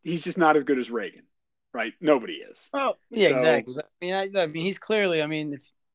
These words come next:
Speaker 2: I mean, he's clearly the guy that probably has the best chance to win. Um,
Speaker 1: Absolutely,
Speaker 2: I
Speaker 1: absolutely.
Speaker 2: So, I mean, it, you know, we'll see. A lot of time before that, that happens. We'll have to circle back to some of the bets as well, your political bets. I don't think we have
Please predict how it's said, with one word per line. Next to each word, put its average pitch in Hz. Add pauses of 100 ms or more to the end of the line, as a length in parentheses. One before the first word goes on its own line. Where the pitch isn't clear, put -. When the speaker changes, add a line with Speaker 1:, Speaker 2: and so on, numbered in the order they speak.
(480)
Speaker 2:
I -
mean, 127
he's 170
clearly 202
the 165
guy 190
that 135
probably 175
has 143
the 131
best - (180)
chance 151
to -
win. 127 (520)
Um, 110
Speaker 1:
Absolutely, 120
Speaker 2:
I 202
Speaker 1:
absolutely. 151 (1040)
Speaker 2:
So, 160
I 151
mean, 160
it, 165 (720)
you 202
know, 180
we'll 214
see. 180 (800)
A 180
lot 165
of 156
time 165
before 160
that, 160 (160)
that 165
happens. 151
We'll 202
have 208
to -
circle 214
back 202
to 202
some 214
of 190
the 175 (140)
bets 175
as 135
well, 143
your 139
political 156
bets. 139
I 165
don't 156
think 151
we 151
have 143